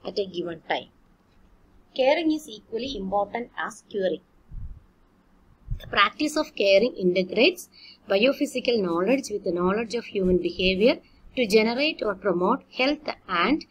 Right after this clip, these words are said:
to assist those who are ill. The science of caring and science of curing are interrelated and are not mutually exclusive. The practice of caring is central to nursing.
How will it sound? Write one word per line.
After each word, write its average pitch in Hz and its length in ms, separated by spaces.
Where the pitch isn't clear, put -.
to 226 120
assist 254 460
those 294 400
who 185 160
are 180 140
ill. 180 200
The 208 120
science 233 400
of 208 200
caring 208 440
and 202 120
science 196 380
of 220 80
curing 226 500
are 196 200
interrelated 233 1160
and 185 200
are 202 80
not 190 400
mutually 180 500
exclusive. - 640
The 330 80
practice 349 500
of 349 220
caring 247 480
is 190 240
central 233 420
to 214 180
nursing. 175 420